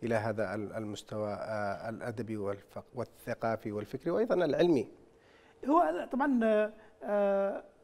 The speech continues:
Speaker 2: كانت، آه، أيضًا ميولي العلمية قوية، يعني كنت، آه، آه، أحب الرياضيات كثير.
Speaker 1: نعم.
Speaker 2: وكنت، آه، آه،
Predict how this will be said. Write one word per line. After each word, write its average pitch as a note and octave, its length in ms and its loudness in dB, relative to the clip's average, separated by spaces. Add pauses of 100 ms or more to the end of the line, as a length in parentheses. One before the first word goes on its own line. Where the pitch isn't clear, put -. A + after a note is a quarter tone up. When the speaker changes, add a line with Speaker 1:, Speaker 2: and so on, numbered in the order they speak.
(500)
Speaker 2:
كانت، - 440 0
آه، G3+ 500 6
أيضًا G#3+ 340 2 (440)
ميولي A#3 280 6
العلمية G3+ 460 2
قوية، G#3+ 260 4
يعني C#3+ 260 -6
كنت، - 260 -10
آه، D#3 480 -4 (640)
آه، E3+ 600 -6
أحب F3+ 220 0
الرياضيات E3+ 400 2
كثير. B3+ 500 -2 (420)
Speaker 1:
نعم. - 200 -14
Speaker 2:
وكنت، F#3 680 -4
آه، E3 460 -6 (680)
آه، E3 840 -4